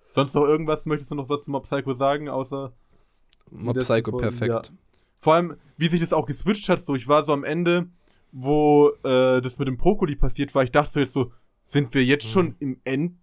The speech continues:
Speaker 1: im Endbereich von Mob Psycho? Oder ich dachte schon so, Bro, was da jetzt abgeht, das ist auch gefühlt schon ein Endlevel-Shit, so mit dem der Anime nachher endet,
Speaker 2: Mhm.
Speaker 1: oder?
Speaker 2: Dies-, diese fucking Alien-Folge war ein Fiebertraum. <laughs>
Speaker 1: Ja.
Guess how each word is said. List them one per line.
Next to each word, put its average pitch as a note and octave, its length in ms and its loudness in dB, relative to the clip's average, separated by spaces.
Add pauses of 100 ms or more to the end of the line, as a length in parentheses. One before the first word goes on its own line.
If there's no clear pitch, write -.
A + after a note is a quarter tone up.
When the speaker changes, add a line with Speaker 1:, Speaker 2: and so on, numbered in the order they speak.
(140)
Speaker 1:
im B2+ 220 -4
Endbereich F3 600 0
von F3+ 140 -2
Mob F#3 120 -4
Psycho? G3+ 440 -2
Oder B2+ 360 2 (460)
ich C3 100 -16
dachte F3 240 2
schon E3+ 180 -4
so, C#3 220 -2 (920)
Bro, E3+ 240 6
was C#3+ 200 -2
da C#3 160 4
jetzt D#3 260 0
abgeht, F3+ 360 0
das D3 100 -8
ist D#3 120 -6
auch C#3+ 100 0
gefühlt - 300 -2
schon C3+ 240 0
ein - 80 -12
Endlevel-Shit, C#3 760 0
so B2+ 140 -4
mit B2 240 -6
dem C#3 160 2
der C#3 100 2
Anime C3 220 -2
nachher B2 240 0
endet, C3+ 240 0
Speaker 2:
Mhm. B2+ 60 -6
Speaker 1:
oder? F#3+ 240 -4 (1000)
Speaker 2:
Dies-, B2+ 160 -8
diese A#2+ 240 -6
fucking A#2+ 600 -4
Alien-Folge A#2+ 640 -6
war A2+ 100 -4
ein G#2+ 60 -6
Fiebertraum. A2+ 720 -8
<laughs> - 60 -18
Speaker 1:
Ja. A#2+ 520 -2